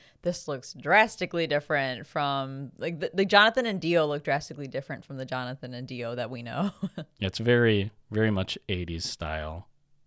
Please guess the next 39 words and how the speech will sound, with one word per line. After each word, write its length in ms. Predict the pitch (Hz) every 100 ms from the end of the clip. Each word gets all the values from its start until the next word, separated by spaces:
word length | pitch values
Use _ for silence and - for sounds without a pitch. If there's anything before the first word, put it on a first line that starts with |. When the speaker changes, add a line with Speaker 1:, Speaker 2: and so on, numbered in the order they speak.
| _ _
Speaker 2:
compared 420 | - 92 95 92
to 160 | - 87
what 180 | 90 80
we 100 | 87
see 200 | - 90
in 100 | 82
the 120 | 85
anime. 500 | 80 82 82 82 85 - _ _ _ _ _ _
Speaker 1:
Well, 160 | 233 240
speaking 420 | - 220 185 160
of 160 | 147
Dio, 540 | 135 143 135 135 139 -
let's 340 | 175 190 202
move 200 | 233 226
on 280 | 180 180 170 180
to 380 | 170 151 147 -
The 260 | 156 151 170
Curse 640 | - 190 139 - - - _
of 260 | 151 135 139
Dio, 420 | 135 120 120 139
today's 680 | - 160 147 143 151 156 - -
episode. 680 | 135 - 139 - 123 117 110 - _ _ _
Um, 480 | 165 170 160 156 147
we 120 | 165
do 140 | 170 185
have 540 | 196 190 180 175 165
a 140 | - 160
decent 320 | 147 143 175
amount 180 | 165 147
of 80 | 127
memes. 380 | 127 123 -
I'm 100 | 135
excited 340 | 135 - 151 165
about 280 | 139 120 120
that 340 | 123 113 -
'cause 200 | - 143
I 80 | 139
feel 220 | - 156
like 260 | 147 135 -